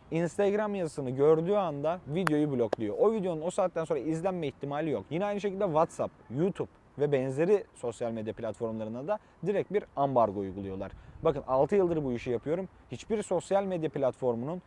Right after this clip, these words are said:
diğer sosyal medya platformlarına karşı bu kadar kısıtlayan bir tavırla yaklaştığını görmemiştim. Yani ben yıllardır YouTube'a içerik atıyorum ve her videomda "Instagram hesabım şu, takip edebilirsiniz." diye söylüyorum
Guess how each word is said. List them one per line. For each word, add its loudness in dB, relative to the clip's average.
diğer 4
sosyal 0
medya -2
platformlarına -2
karşı -2
bu 0
kadar 6
kısıtlayan 2
bir 0
tavırla 2
yaklaştığını -2
görmemiştim. 2
Yani 0
ben 2
yıllardır 2
YouTube'a 0
içerik 0
atıyorum -2
ve 0
her 2
videomda -2
"Instagram 0
hesabım 0
şu, -2
takip 0
edebilirsiniz." 0
diye 0
söylüyorum 2